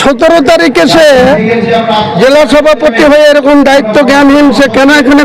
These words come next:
করলো? সে প্রোগ্রাম করতে তো তার তো খুব কাছের লোক দুজন সভাপতি আছে, জজ, আর এধারে আরেকজন উকিল না, সেও আবার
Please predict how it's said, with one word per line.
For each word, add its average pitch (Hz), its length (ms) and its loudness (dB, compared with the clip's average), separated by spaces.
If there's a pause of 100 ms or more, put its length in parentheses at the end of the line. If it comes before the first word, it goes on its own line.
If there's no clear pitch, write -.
করলো? 294 240 2 (480)
সে 247 100 0 (100)
প্রোগ্রাম 262 320 2 (120)
করতে 226 260 -2 (100)
তো 269 80 2 (160)
তার - 140 0 (120)
তো 254 60 0 (100)
খুব 247 120 0 (120)
কাছের 269 300 0 (120)
লোক 269 120 0 (100)
দুজন 247 280 0 (480)
সভাপতি 226 600 -2
আছে, 190 180 -2 (160)
জজ, 220 360 0 (1040)
আর 196 80 0 (100)
এধারে 202 340 0
আরেকজন 196 400 0 (100)
উকিল 214 300 0 (140)
না, 208 80 2 (200)
সেও 202 220 2 (100)
আবার 196 200 0